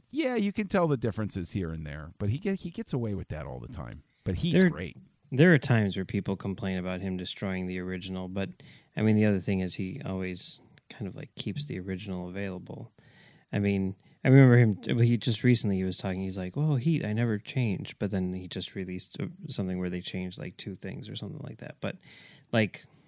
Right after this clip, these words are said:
Speaker 2: the one that I always think of is Miami Vice, where it's like
Speaker 1: Yeah, I still have to, I still have to see that. You said there, there's, like, a whole different opening, but, like, the theatrical version works better, but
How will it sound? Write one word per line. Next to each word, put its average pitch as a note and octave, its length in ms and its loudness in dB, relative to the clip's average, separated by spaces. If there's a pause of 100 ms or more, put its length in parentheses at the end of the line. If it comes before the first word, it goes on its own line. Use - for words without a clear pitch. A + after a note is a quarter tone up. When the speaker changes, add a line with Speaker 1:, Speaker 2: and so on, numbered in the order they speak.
(120)
Speaker 2:
the - 220 -2
one C3+ 180 6
that A2 100 4
I G#2 120 4
always G2 240 0
think G#2+ 180 -6
of G2 100 -2
is F#2 120 -2
Miami F#2 440 -2
Vice, G2 560 -6 (440)
where G#2+ 180 -4
it's - 180 -6
like F#2+ 340 -6 (600)
Speaker 1:
Yeah, A#2+ 240 2
I A#2 100 4
still A#2 260 2
have G#2+ 120 6
to, G#2 220 0
I A2+ 80 4
still A2 240 2
have G2 120 4
to G2 100 0
see G2 180 2
that. F#2+ 140 4
You G#2+ 120 4
said A#2 220 2
there, G#2+ 180 4
there's, G#2+ 300 0
like, G#2 140 -2
a G2+ 80 2
whole A#2 200 4
different A2 320 2
opening, A2+ 420 2
but, G#2+ 100 0
like, F#2+ 160 -6
the F#2+ 80 -2
theatrical A2 500 -2
version F#2 420 2
works B2 360 2
better, A2+ 480 2
but F#2 360 2